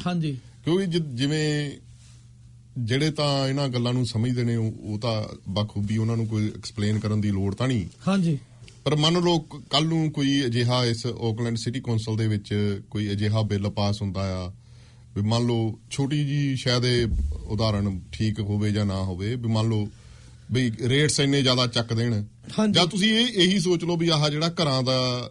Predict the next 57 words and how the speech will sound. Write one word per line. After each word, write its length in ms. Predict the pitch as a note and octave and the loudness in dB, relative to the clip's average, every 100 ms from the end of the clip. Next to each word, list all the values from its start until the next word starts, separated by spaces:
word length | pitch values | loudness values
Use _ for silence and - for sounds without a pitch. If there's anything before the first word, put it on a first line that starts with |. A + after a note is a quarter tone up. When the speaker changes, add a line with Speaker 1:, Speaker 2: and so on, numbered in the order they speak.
| - - - - | -16 -20 -20 -8
Speaker 2:
ਪਿੱਛੇ 240 | A#2 B2+ | -6 -2
ਜੇ 100 | B2 | -2
ਵਧਿਆ 360 | B2 A#2 D3 B2 | 0 0 2 2
ਬਹੁਤ 240 | A2 C#3 | 0 0
ਜ਼ਿਆਦਾ 240 | A#2 G#2 G#2 | 0 0 -2
ਪ੍ਰ-, 160 | G2+ | -4
ਅਹ, 540 | G2 F#2 F#2 - - G#2 | -6 -6 -10 -12 -6 -2
ਵਧੇ 260 | A#2 C#3 | 2 0
ਪ੍ਰਾਈਸ। 380 | - G2+ F#2 F#2 C#3+ F3+ - - - - | 0 -2 -4 -2 -4 -6 -16 -20 -20 -10
Speaker 1:
ਕ੍ਰਾਈਸਿਸ 460 | F3+ F#3+ B3+ G#3 - | -4 0 2 0 -2
Speaker 2:
ਉਹ 60 | F3+ | -6
Speaker 1:
ਜੀ 60 | |
ਕਹਿ 140 | F#3+ F#3+ | -2 0
ਲਓ 200 | G3 F#3 | 2 0
ਇਹਨੂੰ, 180 | F3+ | 0
ਘਰਾਂ 260 | E3+ E3 D3+ | -2 -2 -2
ਦਾ 80 | C#3+ | -2
ਜਿਹੜਾ 140 | D3+ | -2
ਚੱਲ 160 | E3 C#3+ | -2 0
Speaker 2:
ਕ੍ਰਾ-, 120 | C3+ | 0
Speaker 1:
ਰਿਹਾ। 120 | C3+ | 2
Speaker 2:
ਹਾਂ, 280 | C#3 C#3+ B2+ | 2 4 4
ਹਾਊਸ 280 | C3 C#3+ C#3+ | 2 2 0
ਕ੍ਰਾਈਸਿਸ। 400 | B2+ B2 A#2+ A#2 | 0 0 2 0
Speaker 1:
ਹਾਂਜੀ, 180 | D#3 F3+ | 0 -2
ਹਾਂ। 220 | D3+ C#3+ A#2+ | -6 -6 -2
Speaker 2:
ਉਹ 120 | A3 | 0
ਸਾਰਿਆਂ 380 | - G3 A#3 A#3+ | 2 2 2 2
ਨੂੰ 100 | F3+ | 2
ਫਰਕ 240 | E3 - | 0 -2
ਪਾਊਗਾ। 300 | A#2 G#2 F#2 | -2 -2 0
Speaker 1:
ਹਾਂ, 60 | A#2+ | 0
Speaker 2:
ਉਹ 120 | D3+ | 0
Speaker 1:
ਵੀ 100 | D#3 | 0
Speaker 2:
ਜਿਹੜੇ 80 | E3 | 0
Speaker 1:
ਕਹਿਣ 140 | E3+ | 0
ਦਾ 40 | |
Speaker 2:
ਤੁਹਾਡੇ 260 | F3 C#3+ B2+ | 2 2 2
Speaker 1:
ਭਾਵ 100 | D#3+ | 0
Speaker 2:
ਬੱਚੇ 300 | D3 - D#3 | 0 0 0
ਨੇ, 260 | D3+ D3 D3+ | 2 0 0
Speaker 1:
ਹੂੰ। 280 | D#3 D3 A#2+ - - - - - | 0 -2 -6 -14 -20 -20 -16 -6
Speaker 2:
ਉਹ, 180 | C#3 C#3 | -6 -2
ਉਹਨਾਂ 220 | C3+ D#3+ | 0 2
ਨੂੰ 100 | F3 | 2
ਵੀ 80 | E3 | 2
ਫਰਕ 280 | C#3 C3 - | 2 -2 -2
ਪਾਊਗਾ, 360 | C3 C3 B2 | 0 0 2
Speaker 1:
ਹਾਂ। 180 | C3 B2+ | 2 2
Speaker 2:
ਹੋਰਾਂ 300 | A2+ C3 D#3 | 2 2 4
ਦੇ 120 | D#3 | 2
ਬੱਚਿਆਂ 320 | C3 B2+ C3 C3 | 0 0 0 0
ਨੂੰ 80 | |
ਵੀ 80 | B2 | 0
ਫਰਕ 200 | A2+ A2+ | 0 -2
ਪਾਊਗਾ। 460 | A2 A2 G#2+ G#2+ G#2 | -2 -2 0 2 0
Speaker 1:
ਹੂੰ। 260 | D3+ C#3+ | -2 -6